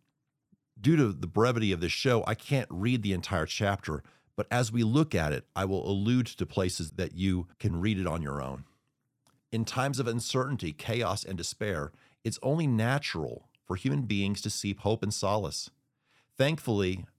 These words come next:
the gospel of Jesus Christ offers an unshakable hope that can transcend circumstances and bring peace to troubled hearts. In today's episode, we will explore this message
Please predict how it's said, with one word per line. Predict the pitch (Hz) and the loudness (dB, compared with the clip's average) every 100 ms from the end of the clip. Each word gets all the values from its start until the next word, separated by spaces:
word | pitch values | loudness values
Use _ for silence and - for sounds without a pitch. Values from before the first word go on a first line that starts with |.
| _ _ - | _ _ -8
the | 104 | -6
gospel | 95 127 135 - 131 | 0 2 2 0 -2
of | - | -2
Jesus | 87 101 110 | -2 -2 -4
Christ | - 78 65 67 - | -6 -4 -4 -6 -6
offers | 95 98 92 87 - | -4 -2 -2 -6 -6
an | 85 | -6
unshakable | 80 - 98 98 104 104 | -6 -4 -2 -2 -4 -6
hope | 78 69 - - _ _ _ - | -4 -8 -8 -16 _ _ _ -4
that | 87 | -4
can | - 87 | -4 -8
transcend | - - 123 127 - 113 87 | -6 -2 0 0 -2 -4 -4
circumstances | 76 - 143 151 92 - 76 65 71 62 - _ _ - | -4 0 0 0 -4 -4 -6 -6 -8 -8 -10 _ _ -8
and | 98 90 | -6 0
bring | 101 90 | -2 -2
peace | - - 156 131 - | -8 -2 -2 -2 -4
to | - | -8
troubled | - 87 90 | -2 -2 -2
hearts. | - 107 78 - - - _ _ _ | -2 -2 -2 -6 -12 -14 _ _ _
In | - | -4
today's | 120 110 101 131 156 151 | 0 0 2 4 4 2
episode, | 147 123 - - 87 82 76 - | -2 -4 -4 -4 -2 -2 -6 -4
we | 113 | 0
will | 107 | 0
explore | 98 - - 104 110 | -2 -6 -2 0 0
this | 80 120 151 - | 0 -2 0 -2
message | 110 123 - - 71 - | 0 0 -2 -6 -8 -10